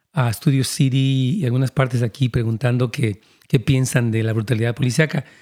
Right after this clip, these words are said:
Y uno de ellos era un policía, nada más que no estaba vestido de policía. Le dijo, "¿Qué piensan los policías?". "Pues que hay mucho abuso". Dice, "¿Sabe cuántas personas afroamericanas murieron el año pasado a manos de un policía?". Este, una.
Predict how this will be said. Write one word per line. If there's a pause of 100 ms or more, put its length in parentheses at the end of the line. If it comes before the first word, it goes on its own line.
(420)
Y
uno
de
ellos
era
un
policía, (160)
nada
más
que
no
estaba
vestido
de
policía.
Le
dijo,
"¿Qué
piensan
los
policías?".
"Pues
que
hay
mucho
abuso".
Dice, (360)
"¿Sabe
cuántas
personas
afroamericanas
murieron
el
año
pasado (680)
a
manos
de
un
policía?". (640)
Este,
una.